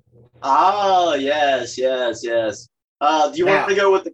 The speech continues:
Speaker 1: comments first or some more research and digging I've done?
Speaker 2: Let's go with comments and everything else because, uh,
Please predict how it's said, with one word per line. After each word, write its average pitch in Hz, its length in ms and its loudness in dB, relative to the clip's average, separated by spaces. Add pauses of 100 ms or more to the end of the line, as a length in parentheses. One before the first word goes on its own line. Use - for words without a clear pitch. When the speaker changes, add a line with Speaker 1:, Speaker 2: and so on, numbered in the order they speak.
Speaker 1:
comments 233 520 2
first 269 540 0
or 190 80 0
some 196 220 -6
more 185 200 2
research 175 560 -2
and 143 140 -14
digging 147 400 -2
I've 131 380 -2 (120)
done? 104 220 -6 (560)
Speaker 2:
Let's 233 320 -2
go 214 280 -2
with 190 180 -6
comments 175 840 -12
and 120 800 -6 (560)
everything 123 400 -6
else 113 360 -4
because, 107 920 -10 (600)
uh, - 320 0